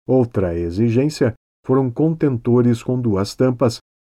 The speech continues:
sem justificativas coerentes e plausíveis. O relator do processo, conselheiro Ivens Linhares, afirmou que o objeto licitado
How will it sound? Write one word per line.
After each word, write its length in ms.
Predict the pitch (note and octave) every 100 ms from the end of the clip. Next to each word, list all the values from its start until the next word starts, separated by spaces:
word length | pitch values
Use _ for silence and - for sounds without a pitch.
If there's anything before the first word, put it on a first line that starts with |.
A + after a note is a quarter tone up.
| _
sem 340 | - - F3+ D#3
justificativas 960 | C3+ A#2 A2+ A#2+ B2+ A2 A#2+ A#2 A2+
coerentes 680 | - D3+ B2+ A2 A2+ B2+ A2+
e 60 |
plausíveis. 760 | A#2 C#3 B2+ G2+ G#2+ F#2+ E2 - - _ _ _ _ _ _ _ _ _
O 60 | G2
relator 420 | G2+ G2 - F2+
do 120 | E2+
processo, 600 | E2+ A#2+ - G#2+ G#2 G#2 F2+ _ _
conselheiro 640 | A#2 A#2+ A#2+ A2 A2+ A#2
Ivens 300 | A2 G#2 G#2+
Linhares, 560 | A2 B2 G2+ G2+ G2 - - _ -
afirmou 460 | A2+ B2+ A#2 C3 C#3+
que 120 | D3
o 60 |
objeto 560 | D3 C3+ G#2 F#2+ E2 F2+
licitado 680 | F2 E2+ A#2+ A#2 C#3+ C3+